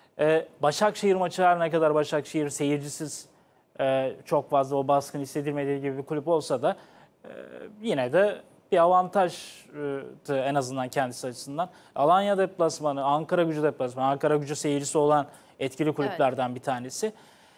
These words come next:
Speaker 1: Yani kafadan Rize, Ankara Gücü maçlarını sayarım. Antalya seyirci baskısının nispeten biraz daha az hissedildiği yerlerden bir tanesi. Ya şartlar eşit. Bir takım lehine ya da aleyhine bir durum yok.
Speaker 2: Evet.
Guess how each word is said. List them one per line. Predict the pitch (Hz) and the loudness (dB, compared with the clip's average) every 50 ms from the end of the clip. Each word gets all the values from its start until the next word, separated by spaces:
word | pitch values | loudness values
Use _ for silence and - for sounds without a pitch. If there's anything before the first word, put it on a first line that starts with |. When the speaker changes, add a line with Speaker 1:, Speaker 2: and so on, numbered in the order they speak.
| _ _ _ | _ _ _
Speaker 1:
Yani | - 151 185 202 | 0 0 0 0
kafadan | - - 190 185 214 202 208 220 220 214 | 0 0 0 2 2 0 2 0 0 0
Rize, | 208 208 190 185 196 | -2 0 2 4 4
Ankara | 185 185 170 - 185 175 | 4 2 2 0 0 0
Gücü | 165 156 165 | 2 0 2
maçlarını | 165 156 156 - 170 170 170 | 2 2 2 2 -2 -2 -2
sayarım. | 160 - 170 156 143 135 139 | 0 2 2 2 2 2 0
Antalya | 143 147 135 - 160 160 156 160 165 151 - - | 0 0 2 2 2 2 2 0 -2 -2 -6 -10
seyirci | - - 165 156 151 147 160 156 | -6 -4 -2 -2 -2 -2 -2 0
baskısının | 156 151 151 - - - - 160 165 170 | 0 0 0 -2 -12 -12 -12 -10 -8 -8
nispeten | 165 - - 156 147 - 151 147 143 | -8 -6 -6 -4 -2 -2 -2 0 2
biraz | 143 143 139 135 131 | 2 2 2 2 2
daha | 143 143 139 | 2 2 2
az | - - 156 147 139 | 2 2 0 0 0
hissedildiği | 135 127 - - 147 131 127 135 131 127 135 | -4 -6 -6 -6 -6 -6 -8 -10 -10 -4 -2
yerlerden | 135 131 127 131 135 127 123 135 127 123 | 0 0 0 0 -2 -2 -2 -4 -6 -6
bir | 127 | -6
tanesi. | - 143 127 120 120 120 - - 220 220 - _ - _ _ _ _ _ _ _ _ | -4 -4 -4 -4 -6 -10 -8 -8 -8 -8 -10 _ -20 _ _ _ _ _ _ _ _
Ya | 226 247 | 0 0
şartlar | 233 - - 214 214 214 - - 190 | 0 2 2 0 0 0 -2 0 0
eşit. | 180 170 175 - 143 - - - - _ | 0 -2 -2 -8 -10 -10 -12 -20 -20 _
Bir | 180 214 | -16 -6
takım | - 185 160 - 175 156 147 | -4 -4 -2 -2 -4 -4 -2
lehine | 147 156 160 170 175 175 | -2 -2 -2 -2 -4 -2
ya | 165 151 147 | -2 0 2
da | 156 | 2
aleyhine | 147 147 147 151 151 147 | 2 2 0 -4 -4 -6
bir | 143 139 | -4 -4
durum | 147 147 143 143 139 | -4 -4 -4 -4 -4
yok. | 131 120 113 - - _ _ _ _ | -4 -6 -6 -8 -14 _ _ _ _
Speaker 2:
Evet. | 226 220 190 156 | -6 -6 -6 -6